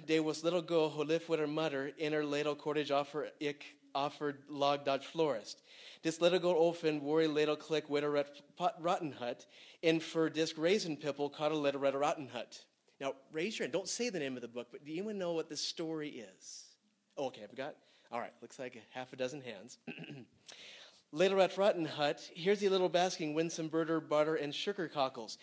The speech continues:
Tickless little basking, tutor cottage of her groin murder, who lives on her upper side of her florist. Shake leg, dumb stopper, launder rote, and yonder nor circumstances, done stopper, torque wet strainers.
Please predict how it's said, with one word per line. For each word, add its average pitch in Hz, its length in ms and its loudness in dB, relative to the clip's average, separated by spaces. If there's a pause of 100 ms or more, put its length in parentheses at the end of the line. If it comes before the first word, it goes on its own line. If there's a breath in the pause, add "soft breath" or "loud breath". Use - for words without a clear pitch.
(260 loud breath)
Tickless 185 400 0
little 170 260 4
basking, 165 460 4
tutor 165 200 0
cottage 165 300 0
of 160 140 2
her 156 100 0
groin 175 400 2
murder, 147 400 0 (320 loud breath)
who 160 140 0
lives 170 320 2
on 160 160 0
her 160 180 2
upper 160 400 0
side 160 540 2
of 151 160 -2
her 156 100 0
florist. 160 760 4 (340 loud breath)
Shake 175 420 4
leg, 175 380 4
dumb 156 240 2
stopper, 165 500 2
launder 156 400 2
rote, 135 380 0 (240 loud breath)
and 147 180 0
yonder 160 300 2
nor 160 320 4
circumstances, 156 1200 -2
done 156 380 4
stopper, 156 480 0
torque 156 300 -2
wet 151 140 2
strainers. 156 680 -2